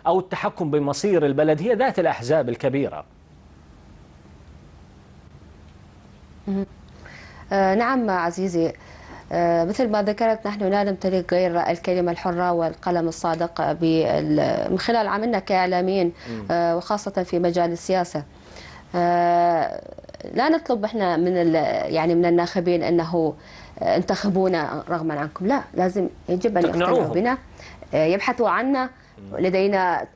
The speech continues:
Speaker 2: لدينا، آه، يعني لدينا سيرة ذاتية يجب ان يعني يفهموها جيدا. آه، يعني لدينا عمل خ-، يعني خلال سنوات ماضية عملنا.
Speaker 1: مم.
Speaker 2: الآن نور النعيمي لما تذهب للمخيمات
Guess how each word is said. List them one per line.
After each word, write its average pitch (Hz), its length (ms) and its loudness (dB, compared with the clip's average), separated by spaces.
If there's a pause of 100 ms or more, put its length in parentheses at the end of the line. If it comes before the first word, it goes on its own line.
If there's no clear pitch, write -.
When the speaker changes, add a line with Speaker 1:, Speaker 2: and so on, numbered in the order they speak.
Speaker 2:
لدينا، 196 760 0
آه، - 20 2
يعني 175 380 2
لدينا 214 380 2
سيرة 208 300 0
ذاتية 208 380 -2
يجب 196 440 2
ان 175 240 2 (340)
يعني 160 220 2
يفهموها 202 520 0
جيدا. 214 560 2 (380)
آه، 160 560 4
يعني 175 480 0
لدينا 247 320 2
عمل 262 360 0
خ-، 254 240 -6 (320)
يعني 208 220 -2
خلال 247 300 -2
سنوات 294 440 2
ماضية 254 360 2
عملنا. 160 380 0
Speaker 1:
مم. - 320 -6
Speaker 2:
الآن 285 360 2 (400)
نور 262 200 2
النعيمي 262 400 4
لما 220 220 2
تذهب 247 400 0
للمخيمات 185 640 0